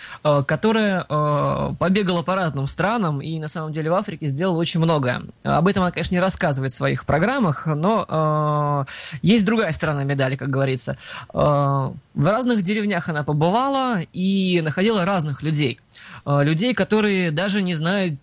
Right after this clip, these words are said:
э, что есть вообще радио Сити Д М и радио Или. Э, да, мы слышали, там есть Россия, мы слышали, есть Эстония, но что это такое, что там вообще есть в этих странах, нам неизвестно, конечно же.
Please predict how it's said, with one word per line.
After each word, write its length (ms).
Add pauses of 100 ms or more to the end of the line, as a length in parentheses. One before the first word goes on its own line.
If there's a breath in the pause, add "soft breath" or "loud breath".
(120)
э, 320
что 180
есть 240
вообще 640
радио 280
Сити 380
Д 200
М 160
и 40
радио 300
Или. 300 (380 loud breath)
Э, 320
да, 220
мы 120
слышали, 380
там 200
есть 260
Россия, 440
мы 80
слышали, 380
есть 240
Эстония, 440
но 140
что 180
это 140
такое, 380
что 140
там 180
вообще 280
есть 260
в 40
этих 200
странах, 340
нам 200
неизвестно, 500
конечно 400
же. 140